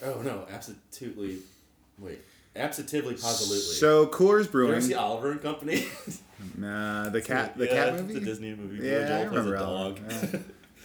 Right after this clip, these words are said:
Speaker 1: <laughs>
Speaker 2: Um,
Speaker 1: And he says, "Absolutely, positively."
Speaker 2: Positively, positively.
Speaker 1: Yeah.
Speaker 2: Yeah.
Speaker 1: It has a, it's, like, one of the, the last good, uh,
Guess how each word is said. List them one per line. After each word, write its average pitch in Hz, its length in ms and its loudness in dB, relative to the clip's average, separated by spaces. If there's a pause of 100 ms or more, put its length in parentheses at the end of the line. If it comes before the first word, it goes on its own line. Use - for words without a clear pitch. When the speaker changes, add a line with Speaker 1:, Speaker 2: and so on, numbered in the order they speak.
(100)
Speaker 1:
<laughs> - 20 -12 (260)
Speaker 2:
Um, 123 80 4
Speaker 1:
And 117 100 4
he 110 60 -2
says, 107 280 -4
"Absolutely, 98 680 -8
positively." 92 680 -8 (440)
Speaker 2:
Positively, - 560 -20
positively. - 460 -18 (220)
Speaker 1:
Yeah. 78 120 -12
Speaker 2:
Yeah. 78 320 -8
Speaker 1:
It 104 80 -6
has 123 140 -8
a, 113 120 -10
it's, 98 160 -8
like, 104 120 -8
one 92 140 -8
of 82 220 -14
the, 90 100 -10
the 87 160 -14
last 80 360 -12
good, 78 280 -12
uh, 76 320 -8